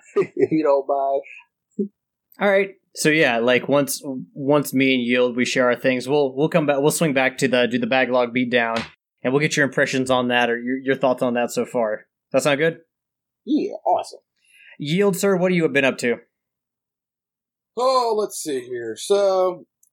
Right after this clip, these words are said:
Speaker 3: uh, since I got the platinum, I've been playing, finished out We Were Here Together, which I recommend if you can get a partner, pick up the series and play through it. Really fun.
Speaker 1: Do you have to
Speaker 3: Uh,
Speaker 1: get a partner?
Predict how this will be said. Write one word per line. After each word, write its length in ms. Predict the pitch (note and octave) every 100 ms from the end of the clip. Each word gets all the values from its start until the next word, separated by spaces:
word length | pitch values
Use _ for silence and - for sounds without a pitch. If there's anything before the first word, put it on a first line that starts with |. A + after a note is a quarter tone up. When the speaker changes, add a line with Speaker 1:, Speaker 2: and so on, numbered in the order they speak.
| -
Speaker 3:
uh, 380 | D#3+ E3+ D#3+ D3+ _ _ _ -
since 160 | F#3
I 80 | F#3+
got 160 | G3 G3
the 60 |
platinum, 600 | - G3+ F#3+ D#3 D#3 D3+ _ C#3
I've 120 | D3
been 100 | D3
playing, 380 | F3 D#3+ D#3 D3+
finished 340 | - E3 D#3+
out 220 | D#3 C#3
We 120 | C#3+
Were 160 | D3 D3+
Here 160 | D3 C#3
Together, 440 | C#3 A#2+ A#2 A2+ -
which 200 | A#2+ - -
I 80 |
recommend 640 | C3 C#3 - C3 C3 B2+ A2+ _ _ _ _ _ -
if 220 | A#2+ A#2+
you 120 | B2
can 300 | A#2 B2+ B2 - C3 - _
get 160 | - D3+
a 40 |
partner, 520 | D3+ F3+ D3+ B2+ A#2+ - _ _ _ _ _ _
pick 140 | D3+ -
up 140 | D3+
the 60 | -
series 480 | E3 D#3 C#3+ C3+
and 80 | -
play 140 | C#3+ B2+
through 220 | B2+ G2+
it. 100 | D2+ _ -
Really 400 | B2 C3 C3 B2
fun. 340 | B2 G#2+ F2+ _ _ _ _ _ A2+
Speaker 1:
Do 80 |
you 160 | B2 A#2
have 140 | B2
to 40 | D3
Speaker 3:
Uh, 200 | D3+ D3
Speaker 1:
get 100 | C3+
a 40 |
partner? 500 | D3 D3+ D3 D#3+ D#3